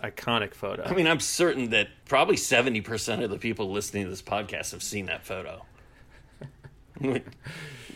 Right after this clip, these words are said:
Speaker 1: So, are y-, uh, bottom line, are you now making a decision, or are you putting this off until Bjelica makes his decision?
Speaker 2: Well, what I might do is put it up on Twitter in a poll and let the pe-
Speaker 1: Oh.
Speaker 2: let the people decide.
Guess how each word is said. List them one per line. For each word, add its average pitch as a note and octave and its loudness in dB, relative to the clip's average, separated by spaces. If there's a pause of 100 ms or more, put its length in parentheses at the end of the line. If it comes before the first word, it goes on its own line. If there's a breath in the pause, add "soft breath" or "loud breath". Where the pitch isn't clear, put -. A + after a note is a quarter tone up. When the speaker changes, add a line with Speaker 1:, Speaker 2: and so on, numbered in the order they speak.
(160)
Speaker 1:
So, E3+ 6
are D3+ 4
y-, D3 2
uh, D3 6
bottom D3 8
line, D#3 4
are A#2 6
you C3+ 2
now B2+ 4
making C3 2
a - -4
decision, E3+ -2
or A#3+ -2
are D3+ 2
you C3+ 0
putting C3 0
this B2+ 0
off B2+ 4
until A#2+ 2
Bjelica A#2+ 2 (240)
makes A#2+ 0
his D#3+ 0
decision? - -8
Speaker 2:
Well, C#3 4 (320 soft breath)
what D3 6
I C3 6
might C3 2
do C3 4
is G#2+ 0
put A#2 2
it A2 2
up G#2 2
on F#2+ 0
Twitter F#2+ 0
in A2 -6
a - -10
poll F#2+ 2
and G#2 -6
let G#2 0
the A#2+ -2
pe- A2+ 2
Speaker 1:
Oh. A#2+ 4
Speaker 2:
let B2+ 2
the - -8
people - -6
decide. - -8